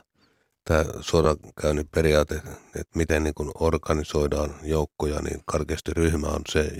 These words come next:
joka kokosta joukkoa pystyy suoraan johtamaan. Joukkue on se jo-, koko luokka, että sä muistat jokaisen nimen, jokaisen taistelijan nimen, ja siinä on se henkinen ja psykologinen vaikutus.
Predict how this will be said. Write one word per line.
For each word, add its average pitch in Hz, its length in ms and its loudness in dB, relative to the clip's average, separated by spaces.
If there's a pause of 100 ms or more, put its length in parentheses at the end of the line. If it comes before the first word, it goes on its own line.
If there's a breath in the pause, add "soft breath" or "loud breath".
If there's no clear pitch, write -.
joka - 180 -10
kokosta - 540 -2 (320)
joukkoa 76 320 -2
pystyy 76 320 -4
suoraan 73 400 2
johtamaan. 78 680 0 (720 soft breath)
Joukkue 85 400 2
on 73 120 2
se 80 200 4
jo-, 76 160 2 (640)
koko 80 280 0
luokka, 76 340 2
että - 140 -2
sä 80 60 0
muistat 80 380 2
jokaisen 80 440 0
nimen, 80 320 0 (600)
jokaisen 80 340 -2
taistelijan 73 460 0
nimen, 73 300 2
ja 73 100 -4
siinä 73 220 -2
on 76 60 -2
se 80 120 0
henkinen 76 540 0
ja - 360 -20
psykologinen 76 600 0
vaikutus. - 540 -6